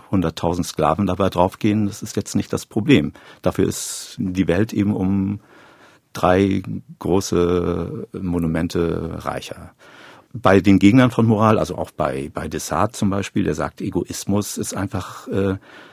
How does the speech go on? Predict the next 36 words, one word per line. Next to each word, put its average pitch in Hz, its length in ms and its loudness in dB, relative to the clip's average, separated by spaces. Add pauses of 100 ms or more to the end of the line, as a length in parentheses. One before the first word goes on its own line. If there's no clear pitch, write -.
(180)
eine 107 80 4
Sache 104 220 2
der 107 120 8
Natur. 107 520 6
Und 82 200 -4
wenn 95 200 4
ich - 320 -12
den 95 400 -2
Egoismus 98 520 0
abschaffe - 460 0
oder 101 180 2
mich 90 220 -2
gegen 87 160 4
den 82 160 2
Egoismus 87 560 -4 (180)
wende 113 960 2
oder 101 240 2
den 90 160 0
Egoismus - 440 -6
versuche, - 800 -6
äh, - 500 -16
in 82 60 2
meinem 80 160 2
eigenen 82 340 0
Leben 101 800 2
möglichst - 400 -4 (100)
zu - 160 -4
vermeiden, 95 580 4 (540)
dann 104 640 6
versündige 113 500 6
ich 107 140 -2
mich - 120 -2
gegen 110 140 2
die 123 60 0
Natur, 113 500 4
dann 87 540 -6